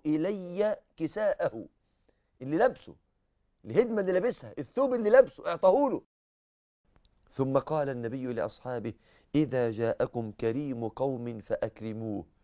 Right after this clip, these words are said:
بأبي أنت وأمي يا أكرم الناس يا رسول الله." صلى الله عليه وسلم.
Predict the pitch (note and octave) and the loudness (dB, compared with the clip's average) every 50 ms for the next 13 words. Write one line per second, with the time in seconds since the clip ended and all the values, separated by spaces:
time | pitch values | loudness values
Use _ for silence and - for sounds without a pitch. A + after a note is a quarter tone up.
0 | _ _ _ _ _ _ _ G#2+ A#2 B2 B2 C#3 C3+ - B2+ B2+ - - B2+ B2+ | _ _ _ _ _ _ _ -8 -4 -2 -2 -2 -2 -2 -4 -6 -4 -6 -8 -8
1 | A#2+ A2 - A#2 A#2 A#2+ A#2+ - - B2+ A#2+ A#2 A#2 A#2 A#2 A2+ A2+ A2+ A2 A#2 | -8 -6 -4 -2 0 0 0 0 -2 -4 -4 -6 -8 -8 -8 -6 -6 -6 -2 0
2 | C3+ C3+ C#3+ - - - D3 - - A#2 B2 B2 A#2+ B2 B2 A#2 A#2+ B2+ B2 A2 | 2 2 2 2 0 -2 -4 -4 -2 -2 0 0 0 0 -4 -4 -4 -4 -4 -4
3 | - - A#2+ A#2 A2 A2 G#2+ G#2+ - - G2 G2 F#2+ G2 G2 F2+ D#2+ D#2 - - | -4 -4 0 2 4 4 4 2 -2 -4 -6 -4 -4 -4 -2 -2 -4 -4 -6 -10
4 | _ _ _ _ _ _ _ _ - - D3+ D#3+ C#3+ C3 B2+ B2 A#2+ A2+ A2+ A2+ | _ _ _ _ _ _ _ _ 0 2 4 4 4 4 4 2 4 6 6 6
5 | G#2+ - A2 G2+ F#2 F2 D#2+ D2+ | 6 4 0 -2 -2 -2 -4 -6